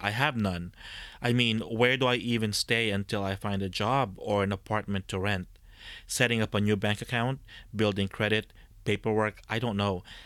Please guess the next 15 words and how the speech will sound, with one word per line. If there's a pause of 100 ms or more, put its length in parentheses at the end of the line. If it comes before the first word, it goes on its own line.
(120)
I
feel
as
if
liv-,
living
in
an
island (220)
for
most
of
my
life
was,